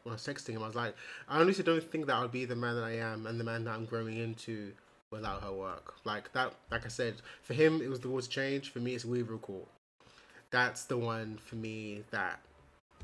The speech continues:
yeah, that is one of the most foundational books that I've read. Um, so I'm very, very, very eternally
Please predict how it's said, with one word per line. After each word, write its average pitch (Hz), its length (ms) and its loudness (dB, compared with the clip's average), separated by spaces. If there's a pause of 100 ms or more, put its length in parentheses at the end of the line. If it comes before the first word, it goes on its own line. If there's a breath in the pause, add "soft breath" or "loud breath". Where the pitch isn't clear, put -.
(600)
yeah, 117 300 0 (240)
that 123 180 2
is 120 180 -2
one 123 180 0
of 110 120 -2
the 113 120 -2
most 117 220 -2
foundational 117 420 -2
books 113 280 -6
that 110 100 -4
I've 107 160 -6
read. 104 260 -4 (840 loud breath)
Um, 101 380 -4
so 120 160 -4
I'm 113 80 -2
very, 120 180 2
very, 123 360 4
very 120 600 2
eternally 113 800 -4